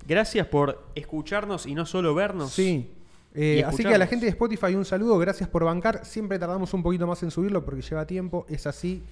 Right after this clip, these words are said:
Speaker 2: Gracias por ese aguante. Em, pero es más, boludo, el otro día me puse a ver y ya, ya figuramos en la lista de podcast más escuchado de Argentina.
Speaker 1: Tremendo eso, boludo.
Speaker 2: Está, hay un montón, de haber como
Speaker 1: Sí,
Speaker 2: doscientos,
Speaker 1: sí.
Speaker 2: pero
Speaker 1: Hay que
Speaker 2: ya
Speaker 1: scrollear.
Speaker 2: No, hay que scrollear mucho, pero estamos.
Speaker 1: Pero estamos.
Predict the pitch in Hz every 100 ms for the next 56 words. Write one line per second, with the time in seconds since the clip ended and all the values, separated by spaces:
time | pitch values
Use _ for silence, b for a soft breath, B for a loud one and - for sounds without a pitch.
0 | b b b 127 143 - 143 127 135 -
1 | 143 170 190 185 220 214 B B B B
2 | 147 156 151 151 185 208 240 208 190 220
3 | 226 214 226 185 175 202 196 240 165 156
4 | - - - 214 - 196 175 190 214 208
5 | - 151 147 170 202 196 180 131 123 180
6 | 175 143 151 156 143 143 160 147 143 143
7 | 175 123 127 160 147 127 123 - 123 117
8 | 139 143 117 151 165 156 151 151 170 190
9 | 196 170 139 147 139 147 160 220 240 247
10 | 285 - - 170 - 165 170 156 131 113
11 | - - - 147 135 156 156 151 147 165
12 | 175 220 240 - 269 302 - 135 117 -
13 | 214 175 123 - - 143 139 - 135 120
14 | 120